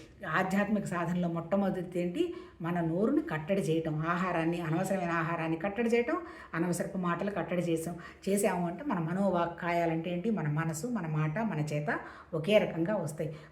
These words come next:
మనసు, మాట, చేత ఒకే రకంగా ఉన్నప్పుడు ము-, ముఖ్యంగా వచ్చేటువంటిది ఆనందం ఏంటి? మనసుకు శాంతి వస్తుంది. మనసుకు శాంతి లేని వాడికి వేల వేల వేల కోట్లున్నా ఆనందం లేదు, సుఖం లేదు. అలా శాంతి తెచ్చుకోవాలి అంటే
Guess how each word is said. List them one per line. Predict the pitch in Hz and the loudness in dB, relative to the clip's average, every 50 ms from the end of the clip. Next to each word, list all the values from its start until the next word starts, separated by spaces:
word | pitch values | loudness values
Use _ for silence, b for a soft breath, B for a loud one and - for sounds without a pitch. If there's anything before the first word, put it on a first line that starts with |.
| - | 0
మనసు, | 190 196 214 220 214 240 | 2 4 4 4 4 4
మాట, | 220 190 185 180 185 190 190 - 190 | 2 2 2 0 -2 -2 -2 0 0
చేత | 170 165 208 | 0 0 0
ఒకే | 175 165 160 160 196 208 | 0 0 0 2 4 4
రకంగా | 202 175 - 170 175 165 165 | 4 2 0 -2 -2 -2 0
ఉన్నప్పుడు | 165 165 170 180 180 180 190 175 | 0 0 0 -2 -2 -2 -2 -2
ము-, | 170 165 160 - - - | -2 -2 -4 -6 -6 -6
ముఖ్యంగా | 185 165 - - - 214 202 196 185 | -6 -6 -6 -4 -2 0 0 2 2
వచ్చేటువంటిది | 175 156 - - 185 175 - 175 165 160 - 175 | 0 -2 -2 -2 -4 -4 -2 -4 -4 -6 -6 -6
ఆనందం | 165 160 165 185 202 196 185 175 175 | -4 -2 0 0 0 0 -2 -2 -4
ఏంటి? | 165 170 165 - 175 180 180 B B B B B B - - | -4 -4 -4 -4 -4 -4 -6 B B B B B B -8 -4
మనసుకు | 160 156 165 196 196 - 226 185 | -2 0 0 0 0 -2 -4 -4
శాంతి | - - 175 165 185 196 - 175 | -4 -4 -2 0 0 0 0 -2
వస్తుంది. | 151 - - 170 160 160 156 156 B B B B - | -2 -2 -2 -2 -2 -2 -2 -6 B B B B -6
మనసుకు | 175 156 165 190 - - 208 180 | -2 0 2 2 2 0 0 -2
శాంతి | 165 - 196 165 175 208 226 214 | -2 -2 -2 0 2 2 0 2
లేని | 190 175 175 175 | 0 0 0 0
వాడికి | 170 165 175 190 196 190 | 0 0 0 0 0 0
వేల | 165 165 180 185 190 | 0 2 2 2 2
వేల | 180 180 175 175 175 | 0 2 2 2 2
వేల | 170 165 170 | 2 2 0
కోట్లున్నా | 165 - 170 160 160 - 170 160 165 214 269 233 | 0 -2 -4 -4 -4 -4 -2 -2 0 0 -2 -2
ఆనందం | 185 160 165 180 185 180 175 170 | -2 -2 0 0 0 0 -2 -2
లేదు, | 170 165 165 175 240 | 0 0 -2 -2 -2
సుఖం | 202 - - 175 - 202 180 | -4 -6 -6 -4 -2 -2 0
లేదు. | 170 165 160 160 160 160 B B B B B - | 2 0 0 0 -2 -4 B B B B B -6
అలా | 147 175 190 | -2 -2 0
శాంతి | - - - 156 - 214 269 - - | 0 -2 -2 0 2 2 2 2 2
తెచ్చుకోవాలి | 196 180 156 - - - 180 170 165 165 160 | 0 -2 -2 -2 -4 -6 -4 -2 0 0 0
అంటే | 160 160 165 160 185 262 B | 0 0 0 0 0 0 B